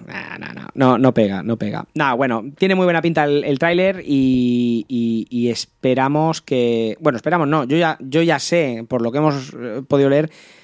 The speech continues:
ya sabemos que va a estar en, en Civil War, eh, Ant-Man. Y, y el actor me gusta, aunque es un actor,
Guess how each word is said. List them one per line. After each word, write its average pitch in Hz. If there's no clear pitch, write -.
ya 131
sabemos 147
que 135
va 135
a -
estar 127
en, 107
en 110
Civil 127
War, 156
eh, 101
Ant-Man. 147
Y, 104
y 98
el 127
actor 170
me 127
gusta, 113
aunque 127
es 175
un 190
actor, 160